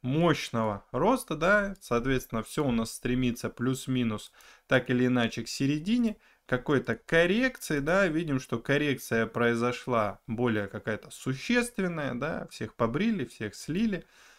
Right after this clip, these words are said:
после того роста, когда забегали здесь, забегали здесь на отскок, да, и, соответственно, морозили два года. После двух лет, да, мне стало интересно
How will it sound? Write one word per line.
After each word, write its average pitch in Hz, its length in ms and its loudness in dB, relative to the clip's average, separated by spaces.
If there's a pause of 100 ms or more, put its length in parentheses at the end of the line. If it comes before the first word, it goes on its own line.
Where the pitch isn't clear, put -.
(120)
после 131 320 -2
того 120 240 0
роста, 123 340 -2
когда 113 300 -2
забегали 113 560 0
здесь, 160 380 -4
забегали 110 580 -2
здесь 170 420 -4
на 147 160 -6
отскок, 135 460 -4
да, 170 260 -4 (420)
и, 269 120 4
соответственно, 185 640 4
морозили 143 540 4
два 120 260 4
года. 113 420 0 (880)
После 214 320 4
двух 180 340 0
лет, 233 360 0 (480)
да, 170 340 2
мне 151 640 -2
стало 190 420 2
интересно 175 800 0